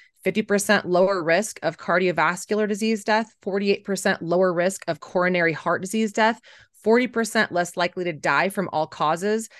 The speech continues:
sixty-six percent lower risk of developing dementia, sixty-five percent lower risk of developing Alzheimer's, and seventy-seven percent lower risk of developing psychosis.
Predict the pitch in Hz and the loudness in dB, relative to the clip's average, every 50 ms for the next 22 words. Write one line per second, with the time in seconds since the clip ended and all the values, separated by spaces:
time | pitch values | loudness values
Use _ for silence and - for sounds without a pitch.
0 | - - _ - - - 240 240 - - 254 233 - - 214 208 - - - 196 | -20 -18 _ -10 -2 0 0 0 2 0 -2 -2 0 -2 -4 -4 -4 -6 -6 -6
1 | 190 - - 175 - - 175 170 185 185 170 170 175 180 - - 170 170 156 170 | -4 -2 -2 -2 0 0 2 2 4 4 4 2 0 -2 -4 -4 -6 -4 -2 0
2 | 165 165 170 - 170 160 165 160 160 160 170 175 - 214 196 208 226 220 - - | 0 0 0 -2 -4 -4 -4 -2 -2 -2 -4 -2 0 2 2 2 2 -2 -6 -16
3 | _ _ - - - 233 240 - - 214 208 208 - 220 247 294 277 - 254 226 | _ _ -12 -4 -2 -2 -2 0 -2 -2 0 2 2 4 4 4 4 2 -2 0
4 | - - - 151 170 165 165 160 160 160 165 - - 165 156 151 160 156 160 156 | 0 -2 0 0 0 0 0 0 0 0 -2 -2 -8 -8 -4 -2 0 0 0 0
5 | 170 156 156 - - 165 160 170 - - 185 185 190 196 202 202 220 226 - - | -2 -6 -4 -2 -2 -2 -2 -2 -2 -4 -2 -2 0 -2 -2 -2 -4 -6 -10 -16
6 | - - _ _ 196 202 196 - - 208 202 196 240 247 240 226 - - 208 202 | -20 -20 _ _ 0 0 0 2 4 4 4 6 4 4 2 2 2 2 2 2
7 | 208 214 202 208 202 196 - 202 - - 180 170 180 208 214 196 175 175 180 180 | 2 0 0 -2 -4 -2 -2 -2 -2 -2 0 2 4 4 4 4 2 0 0 -2
8 | - _ 170 160 156 175 151 175 170 175 175 - 175 170 160 - 160 160 - - | -4 _ -6 -6 -4 -2 0 0 0 0 0 -2 -4 -4 -4 -4 -4 -4 -4 -2
9 | - 202 220 220 - - - - - - - - | 0 2 2 2 0 -2 -4 -6 -6 -8 -10 -10